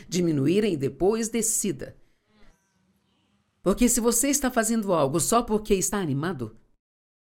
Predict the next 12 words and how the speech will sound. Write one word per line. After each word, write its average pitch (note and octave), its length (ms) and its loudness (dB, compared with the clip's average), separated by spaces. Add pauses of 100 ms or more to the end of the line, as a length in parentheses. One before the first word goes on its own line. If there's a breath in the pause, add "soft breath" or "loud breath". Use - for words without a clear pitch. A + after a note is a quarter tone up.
(260)
isso G3 260 0
não, F#3+ 420 2 (320)
essa B3+ 280 2
emoção A3+ 420 2
não G#3 260 0
é A3+ 120 2
igual D3+ 420 0
à A2+ 60 -4
paz. - 580 -2 (1040)
Só D4 200 2
porque D#4 280 0
você E3+ 760 -2